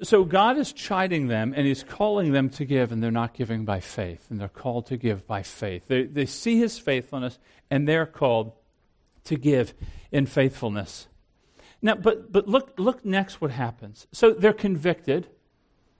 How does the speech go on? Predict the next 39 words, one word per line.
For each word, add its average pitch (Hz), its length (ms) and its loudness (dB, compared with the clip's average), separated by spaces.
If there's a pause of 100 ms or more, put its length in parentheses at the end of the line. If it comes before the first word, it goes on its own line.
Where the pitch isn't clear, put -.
(1120)
uh, 113 380 -4 (580)
and 151 100 0
so 170 160 2
he 156 80 4
tells 185 400 -2
them 127 160 0
what 135 280 0
to 147 100 0
do. 117 260 0
They 135 160 4
appeal 247 440 0
to 156 60 2
him 147 280 -2
as 131 220 -4
to 147 120 0
what 143 340 -2
they 147 140 4
should 135 240 -6
do. 123 200 0
He 156 120 -2
says 170 260 -4
in 160 120 -4
verse 147 240 0
ten, 135 240 -2 (400)
"Bring 214 180 6
the 185 100 6
full 277 380 0
tithe 175 560 -2
into 160 340 -4
the 143 120 -4
storehouse, 120 840 -2 (360)
that 151 120 4
there 170 140 2
may 160 140 2
be 143 140 4
food 170 540 4
in 143 180 0
my 120 180 0
house. 113 560 -6